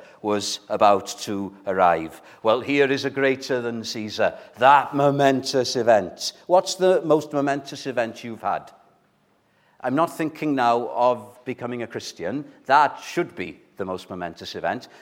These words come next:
But just in terms of an illustration from your ordinary life,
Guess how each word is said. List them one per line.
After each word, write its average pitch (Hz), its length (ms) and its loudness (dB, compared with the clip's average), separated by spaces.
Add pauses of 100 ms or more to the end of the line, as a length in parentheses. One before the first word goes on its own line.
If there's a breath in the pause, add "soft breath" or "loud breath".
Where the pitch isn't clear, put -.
But 156 160 -2
just 185 280 -6
in 180 100 -6
terms 170 320 -4
of 151 80 -4
an 156 100 0
illustration 143 840 -4
from 123 400 -2 (300 loud breath)
your 127 200 2
ordinary 123 840 0
life, 104 720 -2